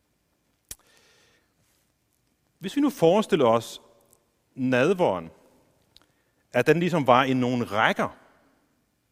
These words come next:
Altså ikke bordvis, men at der var ligesom en, en forreste række til nadveren. Og så næste række og tredje række og så videre. Hvem skulle så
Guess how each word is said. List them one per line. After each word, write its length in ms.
Altså 180
ikke 400
bordvis, 880
men 260
at 60
der 60
var 80
ligesom 160
en, 180
en 140
forreste 840
række 500
til 140
nadveren. 560
Og 140
så 180
næste 360
række 340
og 240
tredje 340
række 340
og 140
så 120
videre. 260
Hvem 200
skulle 220
så 200